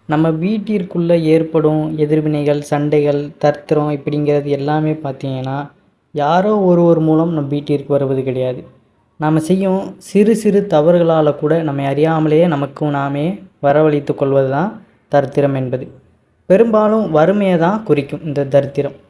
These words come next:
பொதுவாக நம்மளுடைய சொல், செயல், எண்ணம்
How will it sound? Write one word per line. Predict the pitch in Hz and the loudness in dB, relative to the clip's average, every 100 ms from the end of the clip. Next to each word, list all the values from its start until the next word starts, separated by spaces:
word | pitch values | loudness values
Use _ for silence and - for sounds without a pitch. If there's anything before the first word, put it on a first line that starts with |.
| _ _ _ _ | _ _ _ _
பொதுவாக | 165 170 185 190 180 175 196 180 170 254 | 2 4 6 4 4 2 0 -6 -14 -6
நம்மளுடைய | 156 156 151 151 147 | -2 2 2 4 2
சொல், | 143 170 165 170 170 - | 2 2 2 2 -4 -14
செயல், | - 160 160 165 165 170 | -2 4 4 4 0 -2
எண்ணம் | 151 151 151 | 0 2 0